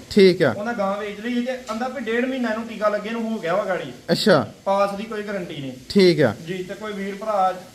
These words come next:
Speaker 2: ਚਾਹਵਾਨ ਹੋਵੇ ਤੇ ਲੈ ਸਕਦਾ।
Speaker 1: ਅੱਛਾ।
Speaker 2: ਹਾਂਜੀ।
Speaker 1: ਕੋਈ ਪੈਸੇ ਪੂਸੇ ਦੇ ਕੇ ਉਤਰਾ ਹੀ?
Speaker 2: ਨਹੀਂ, ਹਜ਼ਾਰ ਕੁ ਤੇ ਦੇਵਾਂਗੇ ਨਾ।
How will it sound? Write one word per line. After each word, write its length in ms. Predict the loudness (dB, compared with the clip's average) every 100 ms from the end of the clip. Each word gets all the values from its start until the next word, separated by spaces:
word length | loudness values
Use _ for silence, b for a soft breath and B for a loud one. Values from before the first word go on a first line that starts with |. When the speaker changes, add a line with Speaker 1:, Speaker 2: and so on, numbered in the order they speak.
| -6
Speaker 2:
ਚਾਹਵਾਨ 360 | 0 0 0 -2
ਹੋਵੇ 200 | -4 -4
ਤੇ 100 | -4
ਲੈ 200 | -4 -4
ਸਕਦਾ। 400 | -6 -8 -10 -12 -20 -4
Speaker 1:
ਅੱਛਾ। 340 | -2 4 2 2 -4
Speaker 2:
ਹਾਂਜੀ। 220 | -10 -10 -12 -18 -8 2
Speaker 1:
ਕੋਈ 180 | 4
ਪੈਸੇ 340 | 4 4 4 4
ਪੂਸੇ 220 | 2 2
ਦੇ 120 | 4
ਕੇ 80 | 4
ਉਤਰਾ 240 | 4 4
ਹੀ? 60 | 0
Speaker 2:
ਨਹੀਂ, 1040 | 0 -8 -18 -14 -10 -8 -8 -10 -12 -6
ਹਜ਼ਾਰ 240 | -2 -2 -2
ਕੁ 80 | -8
ਤੇ 100 | -8
ਦੇਵਾਂਗੇ 360 | -4 -4 -4
ਨਾ। 140 | -4